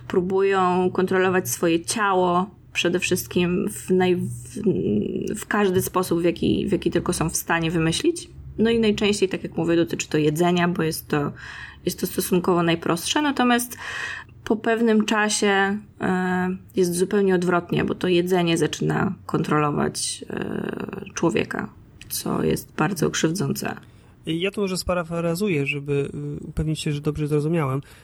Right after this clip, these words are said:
Speaker 2: Czyli mówimy o takich sytuacjach, w których, y, ktoś sobie, y, szczególnie młodzież, nie radzi w jakichś sytuacjach życiowych, więc u-, uciekają do takich, y, rozwiązań, y, do takich zachowań, w, w których mają kontrolę. I mają kontrolę nad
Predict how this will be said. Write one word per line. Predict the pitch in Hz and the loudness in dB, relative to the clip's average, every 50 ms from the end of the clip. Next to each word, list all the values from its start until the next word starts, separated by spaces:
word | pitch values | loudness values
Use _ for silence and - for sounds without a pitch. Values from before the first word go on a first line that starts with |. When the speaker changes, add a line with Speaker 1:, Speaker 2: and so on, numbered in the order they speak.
| - - | -18 -10
Speaker 2:
Czyli | - 160 165 | -6 -4 -4
mówimy | 165 165 185 190 180 | -2 -2 -2 -2 -4
o | 175 | -4
takich | - 170 - - | -4 -6 -4 -4
sytuacjach, | - - 165 160 156 160 170 165 - 170 160 - | -4 -4 -4 -4 -2 -2 -2 -2 -4 -6 -6 -8
w | |
których, | - - 170 156 160 156 151 - - | -8 -8 -4 -2 -2 -2 -2 -4 -8
y, | 156 156 143 - - - - - - - - - - - - | -10 -10 -10 -12 -16 -20 -20 -20 -20 -20 -20 -20 -20 -14 -10
ktoś | - 170 - | -8 -8 -6
sobie, | - - 165 160 156 156 151 151 165 | -4 -6 -4 -2 0 0 0 0 0
y, | 180 180 160 - - 143 143 151 - - - - - | -4 -8 -12 -14 -12 -12 -12 -14 -14 -18 -20 -20 -20
szczególnie | - - - 165 165 160 160 | -12 -6 -4 -2 0 0 0
młodzież, | 160 160 151 139 135 135 131 - | 2 2 2 0 0 -2 -2 -2
nie | 143 147 | 0 0
radzi | 151 160 156 143 135 143 147 147 170 170 - | 0 0 -2 -2 -2 -4 -6 -6 -6 -8 -8
w | - | -6
jakichś | 160 156 - - 147 - | -6 -4 -4 -4 -6 -4
sytuacjach | 170 147 156 151 151 - - 147 | -2 0 0 0 0 0 -4 -6
życiowych, | 135 151 147 - 147 135 127 139 165 202 - - - - - - - - - - - - | -4 -4 -6 -4 -4 -4 -2 -2 -2 -4 -4 -8 -16 -20 -20 -20 -20 -20 -20 -20 -10 -6
więc | 156 160 160 160 - | -4 -4 -4 -4 -8
u-, | - - - | -10 -8 -6
uciekają | - - 165 - - 190 196 190 185 170 | -6 -6 -4 -2 -2 0 0 0 0 0
do | 165 156 | -2 -2
takich, | 160 - 165 - - 165 - - - 160 | -4 -6 -8 -8 -8 -10 -10 -10 -8 -6
y, | 147 143 143 143 - | -4 -4 -4 -4 -4
rozwiązań, | - 156 147 151 160 156 151 139 151 151 170 190 190 180 - - - - - - - - - - 190 | -4 -4 -2 0 0 0 0 0 0 -2 -2 -2 -4 -6 -8 -14 -20 -20 -20 -20 -20 -20 -18 -14 -12
y, | 165 147 | -10 -8
do | 143 151 | -6 -6
takich | 147 - 160 - - 151 147 | -6 -6 -8 -8 -8 -8 -6
zachowań, | 147 147 - - 156 156 175 185 | -6 -6 -4 -6 -4 -2 -2 -4
w, | 180 | -4
w | - - - - | -6 -10 -18 -18
których | - - - 175 170 180 170 - | -14 -10 -6 -4 -4 -4 -2 -2
mają | 175 170 170 165 165 | -2 -2 -2 -2 -4
kontrolę. | - - 170 160 147 - 147 127 120 120 - - - - | -4 -4 -6 -4 -2 -2 -2 -2 -4 -8 -12 -14 -12 -10
I | 135 | -8
mają | 139 143 156 170 185 190 185 | -4 -4 -2 0 0 -2 -2
kontrolę | - 170 165 151 - 160 160 160 156 | -2 -4 -4 -2 -2 -2 -2 0 0
nad | 151 151 156 - - - | 0 0 -2 -4 -6 -16